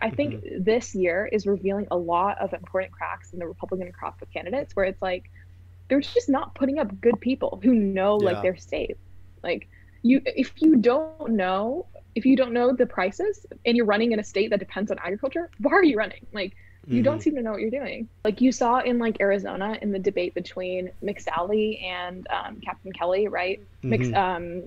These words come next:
Speaker 1: sh-, they kept asking her, him, li-, or her, yeah, they asked, kept, they kept asking her to be like, "Do you stand with Trump? Like, do you stand with Trump? Do you approve of everything Trump has done?" And she
Speaker 2: Oh, she kept on
Speaker 1: refused to answer. Like,
Speaker 2: dodging.
Speaker 1: she would not,
Speaker 2: Right.
Speaker 1: yeah.
Speaker 2: I
Speaker 1: She
Speaker 2: saw
Speaker 1: would
Speaker 2: that.
Speaker 1: not align herself with Trump. And, like, in some,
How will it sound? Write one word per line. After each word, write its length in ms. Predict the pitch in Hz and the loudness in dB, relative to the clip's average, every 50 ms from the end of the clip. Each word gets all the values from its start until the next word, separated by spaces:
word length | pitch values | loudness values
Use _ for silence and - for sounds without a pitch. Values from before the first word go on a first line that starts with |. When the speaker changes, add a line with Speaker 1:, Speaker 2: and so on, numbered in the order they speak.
| - - - - - 202 | -14 -18 -20 -18 -10 -8
Speaker 1:
sh-, 220 | 185 - - - | -8 -8 -4 0
they 160 | 202 208 247 | 4 4 4
kept 260 | 233 - - 285 - - | 4 4 2 0 2 2
asking 420 | 185 185 202 202 - - 202 190 | 2 0 0 -2 -4 -6 -6 -6
her, 260 | 190 196 - - - - - | -6 -6 -6 -8 -8 -10 -10
him, 360 | 180 185 190 185 180 - - - | -4 -2 -2 -2 -2 -6 -10 -6
li-, 180 | - 165 - - | -4 -4 -2 0
or 140 | - 147 - | 0 0 0
her, 400 | 196 - 247 214 139 104 - - - - | 2 4 4 4 4 2 -2 -6 -4 0
yeah, 200 | 196 196 139 - | 0 0 0 2
they 120 | 185 214 214 | 2 2 2
asked, 180 | 208 254 247 | 2 2 0
kept, 260 | - 311 302 262 - - | -2 -2 -2 -2 0 0
they 100 | 277 247 | 0 0
kept 200 | - 320 311 285 | 0 -2 -2 -4
asking 240 | 254 247 - 208 196 | -6 -6 -8 -8 -6
her 140 | 202 180 180 | -4 -4 -4
to 80 | 175 | -4
be 160 | 160 185 175 | -2 0 0
like, 200 | 165 156 - 190 | 0 0 -2 -4
"Do 100 | 180 208 | -4 -2
you 120 | 220 220 214 | 0 0 0
stand 200 | - - 190 175 | -2 -4 -6 -6
with 100 | 156 - | -8 -8
Trump? 220 | - - - - | -8 -8 -8 -6
Like, 120 | - 196 180 | -8 -6 -2
do 100 | - 202 | 0 0
you 100 | 202 202 | 0 0
stand 240 | - - 185 170 | 0 -4 -6 -6
with 100 | 156 147 | -6 -8
Trump? 320 | - - 160 151 - - - | -8 -6 -6 -6 -8 -8 0
Do 60 | 196 | 2
you 100 | 190 190 | 4 4
approve 280 | 180 - - 208 190 190 | 4 4 2 0 2 2
of 40 | 185 | 0
everything 400 | 175 170 170 170 - - - - | -2 -2 -2 -4 -8 -8 -10 -8
Trump 200 | - - - - | -8 -8 -8 -8
has 100 | - - | -10 -10
done?" 180 | - 120 85 - - - - - | -10 -10 -10 -10 -16 -20 -10 -8
And 80 | 117 113 | -2 2
she 80 | 147 | 4
Speaker 2:
Oh, 80 | 143 135 135 | 6 6 6
she 100 | - 143 | 4 4
kept 140 | 147 139 127 | 4 6 6
on 40 | 135 135 123 | 6 4 4
Speaker 1:
refused 60 | 117 | 2
to 60 | 123 123 | 2 2
answer. 100 | 117 117 | 2 2
Like, 100 | 117 - 120 | 2 2 0
Speaker 2:
dodging. 160 | 117 107 104 | -2 -2 -4
Speaker 1:
she 160 | - - 294 | 0 0 2
would 140 | 277 277 240 | 4 4 4
not, 240 | 196 - 240 190 196 | 4 4 4 2 0
Speaker 2:
Right. 100 | 202 - - - - - - - | -2 -8 -14 -18 -18 -18 -10 -2
Speaker 1:
yeah. 380 | 202 240 294 311 220 175 - 226 - - - - - - - | 2 2 4 4 2 0 -2 -8 -14 -18 -20 -20 -20 -18 -12
Speaker 2:
I 120 | - - 120 | -8 -6 -6
Speaker 1:
She 60 | - | 0
Speaker 2:
saw 160 | - - 294 | 2 4 6
Speaker 1:
would 140 | - 311 262 | 6 6 4
Speaker 2:
that. 80 | 208 196 | 4 2
Speaker 1:
not 240 | 185 185 220 233 - | 2 2 2 2 2
align 300 | 190 185 185 185 202 226 | 0 2 2 0 0 -2
herself 380 | 208 202 - - 170 175 - | -4 -6 -6 -6 -6 -4 -4
with 120 | 190 - - | -6 -8 -8
Trump. 260 | - - 277 240 - - | -8 -8 -8 -8 -6 -8
And, 100 | 208 208 | -8 -6
like, 140 | 196 190 - | -6 -8 -8
in 140 | - 190 190 | -8 -8 -8
some, 520 | - - - 208 196 208 247 285 302 294 | -10 -8 -4 -2 0 0 0 0 -2 -6